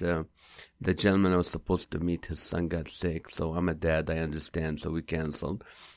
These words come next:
In the evening, I had dinner with a wonderful good friend and on one of the president of my board, Laughter for All,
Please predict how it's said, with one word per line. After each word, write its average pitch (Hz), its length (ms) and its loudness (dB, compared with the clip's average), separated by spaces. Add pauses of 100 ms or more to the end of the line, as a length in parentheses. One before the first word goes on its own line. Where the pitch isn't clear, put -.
In 101 140 6
the 98 100 8
evening, 98 380 6
I 90 40 4
had 87 220 2
dinner 87 340 4
with 80 400 -2
a 82 260 -2
wonderful 85 680 0 (540)
good - 220 4
friend 92 420 4
and 85 400 0
on 87 460 2 (340)
one 92 220 2
of 82 120 0
the 90 80 2
president 87 440 4
of 80 120 0
my 85 220 2
board, 82 340 2
Laughter 85 340 0
for 82 220 -4
All, 82 360 2